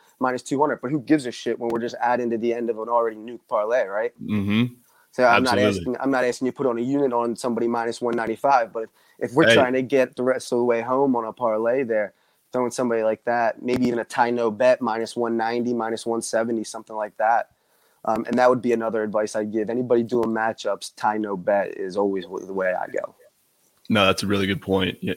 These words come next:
Speaker 2: don't test me either on laying the juice. You know, you know I'll lay the juice. You know
Speaker 1: That's
Speaker 2: I'll lay
Speaker 1: so,
Speaker 2: the <laughs>
Speaker 1: that is so fair. I was dying the other day. "You guys, uh, got any minor league action going today?"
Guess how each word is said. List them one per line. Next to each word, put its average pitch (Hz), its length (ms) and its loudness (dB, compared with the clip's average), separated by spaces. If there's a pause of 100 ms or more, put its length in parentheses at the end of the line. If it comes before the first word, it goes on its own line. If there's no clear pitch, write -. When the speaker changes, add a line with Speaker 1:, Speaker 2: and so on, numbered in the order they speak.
(120)
Speaker 2:
don't 123 280 6
test 131 320 4
me 107 140 6
either 104 320 6
on 92 120 0
laying 98 200 4
the 92 80 0
juice. 95 440 -2
You 98 100 0
know, 101 340 4
you 117 160 6
know 131 200 8
I'll 120 120 8
lay 113 180 6
the 104 80 4
juice. 98 560 4 (460)
You 110 160 2
know 120 140 8
Speaker 1:
That's 107 240 6
Speaker 2:
I'll 120 80 8
lay - 60 2
Speaker 1:
so, - 200 0 (200)
Speaker 2:
the - 80 0
<laughs> - 40 0
Speaker 1:
that 120 160 8
is 143 180 4
so 135 300 4
fair. 107 400 2 (340)
I 139 160 8
was 196 160 4 (100)
dying 156 400 4
the 147 120 -4
other 135 160 -6
day. 120 420 -8
"You 135 120 -10
guys, 131 380 -4
uh, 127 360 -4 (160)
got 131 160 -2
any 131 160 -8
minor 127 360 -8
league 185 260 -6
action 220 580 -4
going 220 180 2 (360)
today?" 247 540 4